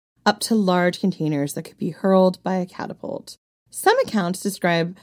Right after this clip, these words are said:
special units in Arab armies called naphatun, who used incendiary weapons and wore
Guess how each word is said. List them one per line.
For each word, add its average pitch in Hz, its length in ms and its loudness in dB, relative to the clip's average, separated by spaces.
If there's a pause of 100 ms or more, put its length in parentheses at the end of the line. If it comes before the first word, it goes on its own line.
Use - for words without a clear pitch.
(120)
special 277 480 0
units 170 380 0
in 165 180 -2
Arab 165 260 0
armies 151 500 -4
called 190 300 4
naphatun, - 640 -4 (320)
who 214 100 0
used 214 460 2
incendiary 220 560 4
weapons 151 520 -2
and 160 180 -2
wore 156 180 -2